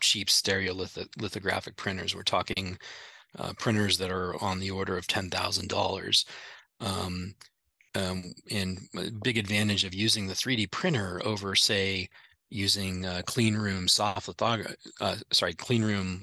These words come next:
lithography to make a, a wafer, uh, with S U eight. This is kind of your standard microfab, um, is that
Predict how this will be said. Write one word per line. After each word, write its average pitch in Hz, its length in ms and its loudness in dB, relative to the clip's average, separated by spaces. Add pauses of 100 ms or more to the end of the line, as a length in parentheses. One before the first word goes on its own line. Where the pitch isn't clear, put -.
lithography 101 760 0
to 87 460 -2
make 95 300 -2
a, 90 300 -2 (360)
a - 80 -6
wafer, 101 720 2 (440)
uh, 92 340 -4
with 92 340 -8
S - 220 4
U 98 140 -2
eight. 92 240 2
This - 180 2
is 92 80 2
kind 90 200 -2
of 92 60 -6
your 90 200 -8
standard 90 380 2
microfab, 92 680 0 (640)
um, 98 360 2
is 110 160 2
that 117 140 2